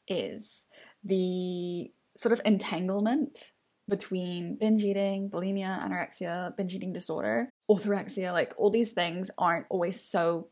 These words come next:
clear cut. And by the way, I should have put this disclaimer at the start of the episode. Obviously, I'm not a doctor. I'm, I'm not qualified to diagnose you with an eating disorder.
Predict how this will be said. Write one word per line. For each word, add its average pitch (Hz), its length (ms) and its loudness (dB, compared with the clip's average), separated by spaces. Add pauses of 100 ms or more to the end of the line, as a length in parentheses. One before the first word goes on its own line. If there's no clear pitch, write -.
clear 156 540 -4
cut. - 520 0 (360)
And 180 560 2
by 214 140 10
the 214 80 6
way, 185 380 6
I 202 80 4
should 226 220 4
have 214 100 -8 (240)
put - 180 -2
this 190 120 -2
disclaimer 180 520 -2
at - 80 -6
the - 140 -8 (120)
start 165 320 2
of 165 60 -4
the 147 320 0 (440)
episode. 170 460 0
Obviously, 220 380 6
I'm 185 220 2
not 165 380 0 (380)
a 160 420 0
doctor. 185 640 4
I'm, - 220 -2 (320)
I'm 175 320 2
not - 400 0 (140)
qualified 190 640 0
to - 260 -6 (220)
diagnose 175 540 0
you 190 240 -2
with 175 180 -4
an - 80 -8
eating 156 260 -6
disorder. 214 560 0